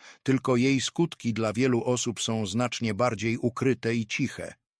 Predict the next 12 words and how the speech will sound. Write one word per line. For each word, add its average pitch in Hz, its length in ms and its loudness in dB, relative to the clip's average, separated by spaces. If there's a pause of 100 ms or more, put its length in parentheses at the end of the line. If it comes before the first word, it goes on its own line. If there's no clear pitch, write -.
(400)
Na 123 100 2
początku 143 760 2
nie 139 180 4
widać 131 320 2
żadnych 110 480 -2
problemów. 92 720 -2 (200)
Wręcz 101 340 -2
przeciwnie, 101 720 -4 (400)
wydaje 127 400 2
się 120 160 -2
to 127 140 0
niewinne, 117 840 2